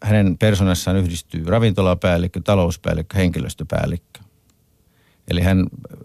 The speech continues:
perinteisessä mielessä hoitaa, hoitaa talon kaikki juoksevat asiat isäntänsä, emäntänsä puolesta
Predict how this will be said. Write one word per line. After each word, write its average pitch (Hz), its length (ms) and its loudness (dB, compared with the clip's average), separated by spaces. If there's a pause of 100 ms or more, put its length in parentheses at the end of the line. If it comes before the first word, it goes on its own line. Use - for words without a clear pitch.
(120)
perinteisessä 104 400 2
mielessä 90 220 0
hoitaa, 95 420 2
hoitaa 95 320 0
talon 117 280 0
kaikki 110 300 0
juoksevat 98 480 0
asiat 87 360 -2
isäntänsä, 85 580 -2 (360)
emäntänsä 85 440 2
puolesta 87 540 0